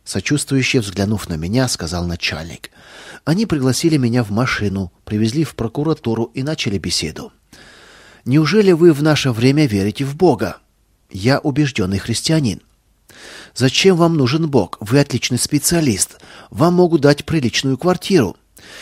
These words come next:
"Извините, променять вечную жизнь на временную, как бы хороша она ни была,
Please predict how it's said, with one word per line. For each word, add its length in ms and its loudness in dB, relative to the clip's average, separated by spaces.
"Извините, 540 0
променять 560 2
вечную 500 2
жизнь 440 2
на 180 0
временную, 720 2
как 200 0
бы 80 0
хороша 380 0
она 140 0
ни 140 4
была, 320 0